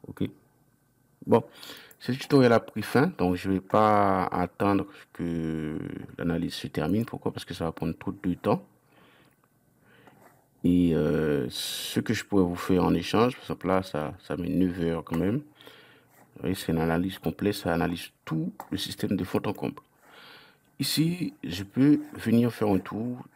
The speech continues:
dans, je fais un clic droit ici, je vais dans l'explorateur de fichiers, bien que on aurait pu y aller autrement. Ok. Et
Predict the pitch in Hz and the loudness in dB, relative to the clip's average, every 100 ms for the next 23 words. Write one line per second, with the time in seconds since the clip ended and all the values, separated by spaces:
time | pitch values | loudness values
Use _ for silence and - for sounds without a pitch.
0 | - 101 113 120 - _ _ - - 85 | -2 0 0 -2 -8 _ _ -14 -10 -6
1 | 85 - 85 - 78 - - 101 - - | -6 -6 -8 -8 -8 -8 -6 -6 -6 -8
2 | 90 87 85 - - 85 80 - - - | -6 -4 -4 -6 -6 -4 -6 -10 -10 -12
3 | - 110 85 87 - 113 135 - _ - | -8 -6 -4 -6 -6 -6 -6 -12 _ -6
4 | 82 85 - 92 80 85 98 - 95 - | -6 -6 -8 -6 -6 -4 -6 -6 -10 -6
5 | - - - _ _ _ _ _ _ _ | -6 -8 -14 _ _ _ _ _ _ _
6 | _ _ _ _ _ _ _ _ _ - | _ _ _ _ _ _ _ _ _ -4
7 | - - - - _ _ _ _ _ _ | -4 -4 -10 -20 _ _ _ _ _ _
8 | - 73 78 78 73 - - | -4 -2 -2 -2 -6 -6 -10